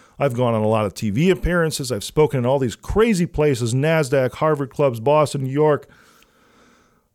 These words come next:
nasdaq. I think I mentioned that one already. And Mercedes,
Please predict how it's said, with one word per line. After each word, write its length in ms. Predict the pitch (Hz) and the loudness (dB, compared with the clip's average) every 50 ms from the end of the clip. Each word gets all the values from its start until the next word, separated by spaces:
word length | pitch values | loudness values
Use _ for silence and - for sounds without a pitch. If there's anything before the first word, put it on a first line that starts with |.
| _ _ _ _ _ | _ _ _ _ _
nasdaq. 760 | - 139 135 143 156 160 165 151 117 127 147 131 127 120 110 | -10 -4 -2 0 2 2 2 0 0 0 0 2 2 0 0
I 80 | 110 104 | -2 -4
think 160 | - 139 135 | -2 0 0
I 40 | 120 | 0
mentioned 300 | 110 123 127 - 107 110 | 0 0 0 0 -2 -2
that 100 | 110 107 | -2 -2
one 120 | 107 107 | 0 0
already. 340 | 110 110 117 120 120 113 104 - _ _ _ _ _ | 2 2 2 2 2 0 -2 -6 _ _ _ _ _
And 540 | - 127 135 127 123 120 117 107 - - - - _ _ _ _ _ _ _ _ _ _ _ _ | -2 0 2 2 2 2 0 -2 -4 -6 -8 -10 _ _ _ _ _ _ _ _ _ _ _ _
Mercedes, 1000 | 135 123 110 - - 170 175 180 165 156 143 131 123 113 90 - - - - | -2 -2 -2 2 2 4 4 6 6 4 4 4 2 0 -2 -4 -6 -8 -10